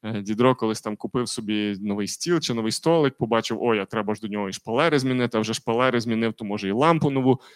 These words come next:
І так людина заходить в такий постійний, е, такий круговерть, е, витрат і не бачить, де зупинитись. І от мені зараз цікаво,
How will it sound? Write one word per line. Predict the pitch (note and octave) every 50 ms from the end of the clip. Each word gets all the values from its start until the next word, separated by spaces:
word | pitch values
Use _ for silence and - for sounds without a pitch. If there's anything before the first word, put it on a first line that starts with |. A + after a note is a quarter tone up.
| _ _ _
І | -
так | - D3 D#3 -
людина | D#3 C#3+ D3 D#3+ D#3 C#3+
заходить | B2+ B2 A#2 - - C#3+ C#3 C#3+ C3
в | - -
такий | - C3 - - C#3 C3+
постійний, | B2+ - A#2+ - - - C#3+ C#3+ C#3 C3 C3 B2+ B2 B2
е, | A#2+ A#2 A#2 G#2+ G2+ A2 A#2 A2 A2 A2 G#2+ - _ _ _ _ _ _ _ _ - D#2 -
такий | - - _ - B2 A2 G#2+ G#2+
круговерть, | - - - C3+ C3 C3+ B2 B2+ C#3 C#3+ C#3 C3+ - - B2+
е, | G2 B2 A#2+ A2+ A2 A2+ A2+ A2+ A2+ A2+ A#2 A2+
витрат | G2+ G#2+ B2 B2+ - D#3+ F3+ G3+ F#3+ - - -
і | - C#3
не | C3 C3 C3
бачить, | A#2+ D3 D#3 E3+ F3 - D3+ C3+ A#2+ A2
де | G#2+ C3 C#3
зупинитись. | C3 C3 B2+ - C3 A2+ G#2 F#2 E2+ - E2 - - - -
І | A2+ A2+ A2+
от | A#2 A#2 -
мені | B2 B2+ D3 E3+
зараз | D#3+ E3 D#3 D3+ D3
цікаво, | - - - - D3+ D3+ D3+ D3+ D3 C#3 -